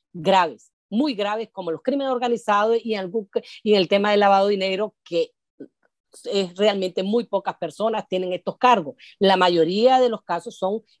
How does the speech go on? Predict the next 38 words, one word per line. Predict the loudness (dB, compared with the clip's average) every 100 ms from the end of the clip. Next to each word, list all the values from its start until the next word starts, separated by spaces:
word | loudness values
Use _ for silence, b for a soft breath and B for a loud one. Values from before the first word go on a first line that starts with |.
| _
cargos | 2 2 0 -6 _
que | -6
no | -2 0 0
ameritan | 0 -4 -10 -10 -10 -8
tramitación | -6 -6 -8 -10 -10
compleja. | -8 -4 -2 -4 2
¿Qué | 2
te | 6 4
dice | 4 2
el | 2
Código | 4 4 0
Procesal | -6 -6 -4 -4
Penal? | -2 -2 -4 B B -4
Te | -2
dice | -2 -2 -4
que | -2
los | -4 -4
procesos | -2 0 2 0 0 -2
con | -2 0
detenido, | -2 -2 -8 -8 -8
con | -8
una | -8 -8
persona | -8 -10 -10 -10
detenida, | 0 2 2 0 -4 -4 -6 -8 -12 b b _
deben | 2 2 2
durar | 2 2 2
tres | 0 0 0 0
meses. | 0 0 _ _ _ _ _
Si | -8 2 2 2 2
el | 2 2
juez | 0 -2 0 -2 -4
considera | -6 -6 -8 -8 -2 -2 -2 -6 -10 -8
que | -8 -4
debería, | -4 -4 -2 0 0
de, | -2 -4 0
que | 2
debe | 4 4
tramitar, | 2 0 -2 -4